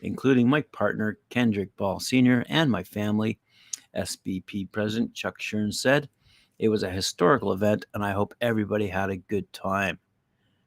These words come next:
It was fantastic stuff because Kendrick Ball, uh, Junior pitched a shutout at the venue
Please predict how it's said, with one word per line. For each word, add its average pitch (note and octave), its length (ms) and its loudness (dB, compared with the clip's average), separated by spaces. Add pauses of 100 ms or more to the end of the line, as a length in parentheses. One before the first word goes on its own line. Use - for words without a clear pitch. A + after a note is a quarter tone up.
(600)
It G2 80 -8
was G2 120 -10
fantastic F#2+ 840 -4
stuff - 380 -4
because G2 420 -2
Kendrick G#2+ 520 0
Ball, G2 480 2 (340)
uh, G#2+ 380 -4
Junior A2 320 4
pitched - 280 0
a - 20 -4
shutout G2+ 440 2
at F#2 80 -4
the G2 80 -14
venue G2 440 -4